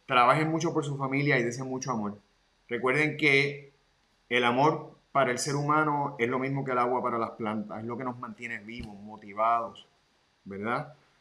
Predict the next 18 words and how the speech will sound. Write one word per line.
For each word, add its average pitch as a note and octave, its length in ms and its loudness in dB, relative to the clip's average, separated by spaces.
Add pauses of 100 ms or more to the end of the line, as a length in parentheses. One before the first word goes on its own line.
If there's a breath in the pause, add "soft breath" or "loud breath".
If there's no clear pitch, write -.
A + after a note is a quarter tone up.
(120 soft breath)
Lo A#2 180 -4
que A#2+ 140 -2
ha-, A#2+ 300 0
lo A#2 160 2
que A#2 120 -2
hace A#2+ 300 0
que B2 140 -8
cada C3 320 2
día C#3+ 240 -2
nosotros A#2+ 280 -6
nos C3 140 -4
levantemos C3 560 -6
y B2 60 -12
tengamos A#2 500 -8
ese B2+ 260 -8
deseo C3+ 540 -6
de A#2+ 140 -16
seguir. A2 480 -12